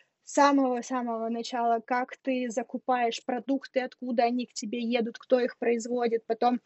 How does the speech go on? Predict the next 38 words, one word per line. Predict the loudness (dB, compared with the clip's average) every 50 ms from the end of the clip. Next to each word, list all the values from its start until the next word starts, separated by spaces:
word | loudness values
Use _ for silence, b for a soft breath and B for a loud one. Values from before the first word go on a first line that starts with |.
| b b b b b
как | 4 4 4 4 2 -2
ты | -2 0
на | 0 0 0
кухне | 0 -2 0 0 -2 0
всё | 2 2 0
организовал, | 0 2 0 0 0 0 0 0 2 2 4 2 2 2 0
чем | 0 0 0 0 2
ты | 0 -2
моешь | -2 0 -2 -2 -4 -6 -6 -2
полы, | 0 4 6 6 6 6 4 0 -2 B B B B _
как | 2 2 2 2
ты | 0 2
тратишь | 4 4 4 4 2 0 0 4
воду, | 6 6 6 6 2
электричество, | 0 0 0 -2 0 0 2 2 0 0 -6 -8 -6 -4 -4 -4
потом | -4 -4 -4 -2 -2 0
как | 0 0 0 0
ты, | -4
соответственно, | -2 -2 -2 2 2 2 2 2 0 -2
это | -2 -2 -4
всё | -4 -2 -2
везёшь, | 0 0 0 0 0 0 0 -2
в | -6
чём | -6 -4 0 0
это | 2 2 2
едет. | 2 2 0 0 0 -2
В |
общем, | -2 -2 0 0 4
вообще | 6 6 6 6 6 4 4
все | 4 2 2 4 4 4
абсолютно | 4 2 -2 -2 2 2 4 6 6 4 4 2 -4 -8 -6
аспекты | -6 -8 -8 -2 4 4 4 4 2 _ -6
общепита | -6 -4 -6 -12 -14 -8 0 0 2 6 6 4 4 B B B B B B
они | 2 6 6 6 6
рассмотрели, | 4 0 -4 -8 -4 0 4 4 6 6 6 4
и | 4 2 0 4
там | 4 4 4 4 0 b b b b b
очень | 4 6 6 6 4 -2 -4 -6